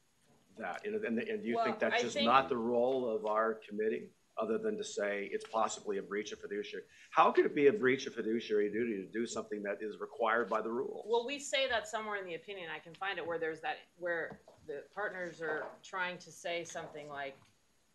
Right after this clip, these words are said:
Speaker 2: you know, whether it's a contractual provision saying you can't talk to clients after you give notice until you leave or something like that, that if that violates an ethical obligation,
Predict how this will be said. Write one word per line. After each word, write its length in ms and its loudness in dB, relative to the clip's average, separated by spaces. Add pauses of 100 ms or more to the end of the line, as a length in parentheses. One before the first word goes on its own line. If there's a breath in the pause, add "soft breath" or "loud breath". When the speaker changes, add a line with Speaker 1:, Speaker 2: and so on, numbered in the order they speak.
(180)
Speaker 2:
you 100 -8
know, 100 0
whether 240 2
it's 120 -2
a 40 -12
contractual 520 -2
provision 440 -4
saying 400 -6
you 100 -12
can't 300 -8
talk 280 -6
to 40 -20
clients 520 -6
after 240 -6
you 100 -10
give 160 -10
notice 380 -6
until 220 -14
you 200 -12
leave 240 -4
or 80 -4
something 240 -16
like 180 -14
that, 240 -2
that 80 -8
if 120 -8
that 200 -4
violates 380 -4
an 80 -10
ethical 320 -8
obligation, 640 -6